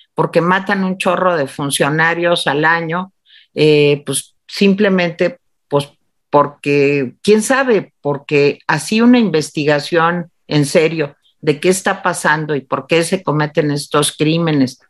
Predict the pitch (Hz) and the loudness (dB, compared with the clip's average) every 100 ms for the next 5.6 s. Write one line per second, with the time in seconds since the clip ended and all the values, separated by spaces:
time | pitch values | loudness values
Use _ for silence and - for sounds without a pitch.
0 | - - 175 165 160 160 208 226 202 208 | -20 -8 -4 0 0 2 2 2 2 0
1 | 196 185 170 143 156 160 190 170 - 156 | 2 0 -2 -2 -4 -2 0 0 0 -2
2 | 156 170 151 135 135 131 135 143 131 131 | 0 0 0 0 0 -2 -2 -2 0 0
3 | 170 151 156 170 147 - 139 143 160 160 | 0 2 2 0 -2 0 0 0 0 -2
4 | 180 220 _ _ _ 147 143 151 147 147 | -2 -4 _ _ _ -4 0 2 2 0
5 | 143 117 123 110 117 | -2 -4 -4 -6 -10